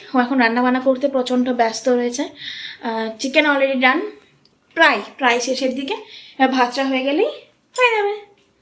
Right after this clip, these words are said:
তো এবার ওকে একটু দেখাই ও ফেস প্যাক লাগিয়ে কেমন লাগছে।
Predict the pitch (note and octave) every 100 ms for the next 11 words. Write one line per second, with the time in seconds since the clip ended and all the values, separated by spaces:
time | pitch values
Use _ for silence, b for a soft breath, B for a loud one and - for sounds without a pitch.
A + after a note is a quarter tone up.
0 | b b b b b - A3 A3+ A3+ A3
1 | B B B - _ _ _ _ - -
2 | _ _ _ _ _ B B B - C4+
3 | A#3+ A#3+ A#3+ A#3+ B3 A#3+ - D4+ A4+ -
4 | B B B - F4 - A#3 A3+ B3+ A#3+
5 | A#3+ B3 B3 A#3 A#3 A3 G#3 G#3 C#4